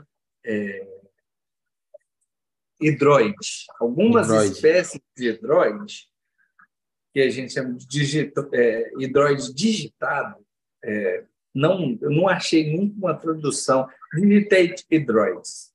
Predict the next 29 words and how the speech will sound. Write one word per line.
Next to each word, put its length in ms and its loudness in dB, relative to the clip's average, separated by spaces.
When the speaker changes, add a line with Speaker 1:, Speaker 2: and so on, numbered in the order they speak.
Speaker 1:
É, 160 -4
porque 320 -4
dito, 420 -2
hidroide 500 2
pode 220 0
ser 200 -4
do 160 -2
tipo 280 -12
colonial 720 0
ou 200 0
pode 280 0
ser 160 -4
do 100 -14
tipo 280 -10
compridinho. 680 -4
E 140 2
os 160 4
hidroides 880 2
digitate 880 2
ou 60 0
digitado, 840 -6
não 160 -4
sei 280 -2
qual 200 2
a 60 -2
melhor 280 -2
tradução 520 -4
para 160 -2
isso, 460 0